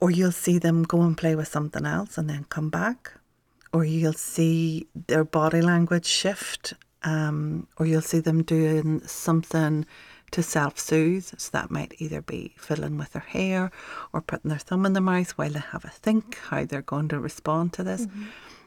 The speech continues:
Speaker 1: Um, so those opportunities of that social learning to, to work on that self-regulation is really, really important.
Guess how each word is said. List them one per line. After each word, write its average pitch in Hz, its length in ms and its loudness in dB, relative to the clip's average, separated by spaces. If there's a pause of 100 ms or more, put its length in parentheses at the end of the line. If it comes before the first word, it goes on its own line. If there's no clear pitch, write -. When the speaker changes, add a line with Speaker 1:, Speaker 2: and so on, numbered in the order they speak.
(220)
Speaker 1:
Um, 165 360 4
so 175 180 2
those 208 280 6
opportunities 165 760 2
of - 80 -10
that - 260 -6
social 160 480 -2
learning 147 400 -2 (840)
to, 156 200 -2 (280)
to 165 120 0
work 160 360 2
on 262 180 6
that - 300 -2
self-regulation - 920 -6
is 151 180 -2
really, 156 420 2
really 139 220 -2
important. - 480 -8